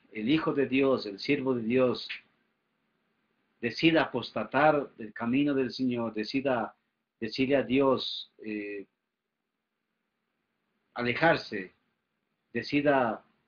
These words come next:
totalmente separarse de Dios, la consecuencia también va a ser tener maldición. Siempre va a haber estos dos aspectos juntos.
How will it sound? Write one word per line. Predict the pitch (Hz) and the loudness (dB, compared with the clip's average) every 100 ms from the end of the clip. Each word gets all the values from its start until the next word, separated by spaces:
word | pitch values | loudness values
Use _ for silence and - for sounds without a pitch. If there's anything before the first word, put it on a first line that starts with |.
| _ | _
totalmente | 120 139 139 147 139 135 | -4 0 4 4 2 -2
separarse | - 117 113 110 147 160 156 | -2 -4 -2 2 4 2 0
de | 147 139 | 0 2
Dios, | 139 117 101 - - _ _ _ _ _ - | 2 0 -2 -8 -18 _ _ _ _ _ -12
la | 104 | -8
consecuencia | 113 107 110 110 120 123 123 | -6 -6 -6 -2 -2 -2 -4
también | 120 120 120 110 | -2 -2 -2 -2
va | |
a | 107 | -4
ser | 110 107 101 - _ _ _ _ | -4 -6 -6 -12 _ _ _ _
tener | 104 98 104 | -8 -6 -6
maldición. | 101 92 92 - 90 82 _ _ _ | -8 -12 -14 -14 -18 -20 _ _ _
Siempre | - - 120 123 135 127 | -20 -2 0 0 0 0
va | 120 127 127 | 4 4 2
a | 117 | 0
haber | 104 113 110 104 _ _ _ _ _ | 0 0 0 -6 _ _ _ _ _
estos | - 107 - 107 | -4 -4 -2 -4
dos | 107 107 107 - _ _ _ | 0 -2 -2 -10 _ _ _
aspectos | 104 104 - 107 - 104 95 - - _ _ _ _ _ _ _ _ _ _ _ | -8 -8 -2 -2 -2 -8 -6 -10 -14 _ _ _ _ _ _ _ _ _ _ _
juntos. | - - 117 101 90 82 - | -16 -4 -4 -4 -8 -14 -16